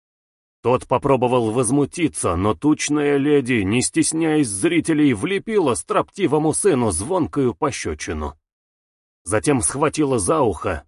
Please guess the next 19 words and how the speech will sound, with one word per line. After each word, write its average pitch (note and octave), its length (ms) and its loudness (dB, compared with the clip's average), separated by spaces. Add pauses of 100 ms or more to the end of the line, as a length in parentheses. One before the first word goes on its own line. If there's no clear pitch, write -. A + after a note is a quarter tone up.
подтянула F#3 640 0
к - 60 -12
своим B2+ 440 -2
губам C#3 400 2
и C3 60 -2
что-то - 480 -2
зашептала, F#2+ 840 -4
размахивая C3+ 800 0
перед C#3 280 0
его C#3+ 280 2
носом C#3 440 0
пухлым C#3+ 500 0
кулаком. G2+ 680 -2 (1000)
Младшая B2 640 0
сестра B2+ 480 0
зашла A#2+ 420 0
с G2 60 -4
другой B2 420 2
стороны. F2 600 -6